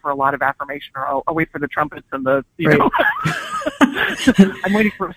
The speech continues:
Speaker 1: sign."
Speaker 2: The red
Speaker 1: No, no,
Speaker 2: carpet
Speaker 1: that's your
Speaker 2: and
Speaker 1: sign.
Speaker 2: Right.
Speaker 1: The red carpet, right. No, no, that's your sign.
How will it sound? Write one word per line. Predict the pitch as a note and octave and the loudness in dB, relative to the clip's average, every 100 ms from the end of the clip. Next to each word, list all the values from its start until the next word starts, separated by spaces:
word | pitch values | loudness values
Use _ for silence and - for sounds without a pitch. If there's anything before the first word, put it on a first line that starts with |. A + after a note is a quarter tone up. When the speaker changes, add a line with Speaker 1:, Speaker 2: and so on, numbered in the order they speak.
| - | -4
Speaker 1:
sign." | G3 F3+ F3+ F3+ F#3 | -2 2 2 0 2
Speaker 2:
The | F3+ | 4
red | E3 F#3 E3+ | 6 6 6
Speaker 1:
No, | |
no, | D4 | 6
Speaker 2:
carpet | E3+ - | 6 6
Speaker 1:
that's | E3 D#3+ | 6 8
your | D3+ | 6
Speaker 2:
and | D#3 | 4
Speaker 1:
sign. | B3+ F#3+ - _ _ - | 2 -4 -10 _ _ -2
Speaker 2:
Right. | - | 2
Speaker 1:
The | A#3 | 4
red | A3+ A#3 | 4 2
carpet, | G#3 G#3+ G#3+ G3+ | 4 2 2 -6
right. | E3+ | -6
No, | A3 | -4
no, | A3 | -4
that's | F3 A#3 - | -2 -4 -4
your | D#4+ | -8
sign. | E4+ B3 C#3 | -4 -4 -6